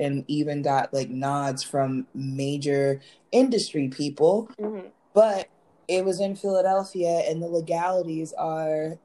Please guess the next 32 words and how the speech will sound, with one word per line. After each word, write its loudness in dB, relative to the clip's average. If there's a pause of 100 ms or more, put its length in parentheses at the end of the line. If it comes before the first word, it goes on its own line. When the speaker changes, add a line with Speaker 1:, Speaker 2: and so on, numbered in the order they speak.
(140)
Speaker 1:
what -2
we -2
were -4
doing -4
was -8
not -4
exactly, 0
Speaker 2:
Yeah. -4 (340)
Speaker 1:
you 6
know, 4
we 2
were, 6 (800)
we 0
were 6
towing -6
a -6
very -4
thin -4
line, -4 (360)
and 2
Speaker 2:
Yeah. -2 (100)
Speaker 1:
they -4
shut 0
it 0
down. -2 (680)
And 2
when -6
Speaker 2:
Yeah. -16
Speaker 1:
they -14
shut 4
it 0
down, 2